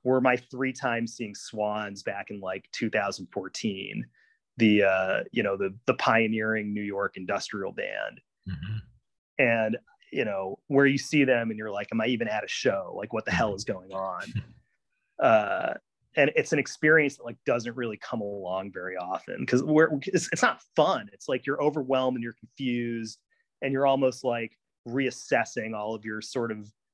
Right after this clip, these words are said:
Speaker 1: views on art and reality as it's happening. Se-, seeing Phish for the first time was like that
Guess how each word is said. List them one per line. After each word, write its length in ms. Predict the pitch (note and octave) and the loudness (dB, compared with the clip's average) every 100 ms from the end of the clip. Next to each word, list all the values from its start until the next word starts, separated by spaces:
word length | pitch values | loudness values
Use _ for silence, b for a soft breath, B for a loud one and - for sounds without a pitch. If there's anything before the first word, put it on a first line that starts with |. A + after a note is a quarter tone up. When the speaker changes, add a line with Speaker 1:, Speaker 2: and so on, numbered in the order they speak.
| _ | _
Speaker 1:
views 380 | A2+ A#2 A2+ A#2 | -2 2 4 4
on 140 | A2+ A2+ | 2 0
art 300 | A2+ A#2 A#2 | 2 2 2
and 100 | A#2 | -2
reality 580 | A2 G#2+ G#2+ A2 A2 G#2 | -2 0 0 0 0 2
as 200 | G#2+ - | 0 -2
it's 120 | - | -4
happening. 720 | A#2 G#2+ G#2+ A2 G#2+ G#2+ A2 - _ _ _ - | 0 0 0 -2 -2 -4 -6 -10 _ _ _ -8
Se-, 140 | - | -6
seeing 280 | - B3 A#3 | 2 6 6
Phish 280 | - C#3 - | 6 2 0
for 100 | - | -6
the 60 | G#2+ | -8
first 240 | G#2 - | -8 -6
time 200 | G#2 G2 | -6 -6
was 100 | F#2+ | -6
like 220 | G#2 G2 | -6 -4
that 280 | G2 G2+ G#2 | -4 -4 -4